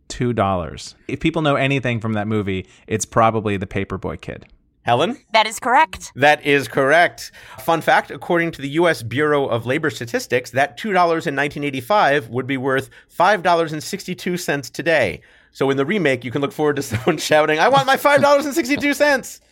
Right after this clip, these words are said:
Speaker 1: It doesn't roll off the
Speaker 2: It
Speaker 1: tongue,
Speaker 2: does
Speaker 1: right?
Speaker 2: not. <laughs> It does not. All right, you're two for two. Here's question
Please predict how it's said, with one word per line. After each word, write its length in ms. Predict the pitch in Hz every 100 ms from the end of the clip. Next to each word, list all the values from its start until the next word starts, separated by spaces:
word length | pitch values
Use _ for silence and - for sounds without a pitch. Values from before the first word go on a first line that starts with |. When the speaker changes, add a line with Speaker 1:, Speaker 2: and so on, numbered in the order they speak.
| _
Speaker 1:
It 140 | 127 117
doesn't 220 | 156 160
roll 220 | 135 131
off 120 | 120 120
the 40 |
Speaker 2:
It 40 | 101
Speaker 1:
tongue, 160 | -
Speaker 2:
does 140 | 185 -
Speaker 1:
right? 40 |
Speaker 2:
not. 300 | 160 139 110 -
<laughs> 40 |
It 80 | 127
does 220 | 131 -
not. 260 | 131 95 - _
All 160 | 139 180
right, 140 | 208 180
you're 80 |
two 180 | 170 196
for 140 | 180 175
two. 200 | 175 160
Here's 180 | 156 -
question 560 | 151 - 135 123 117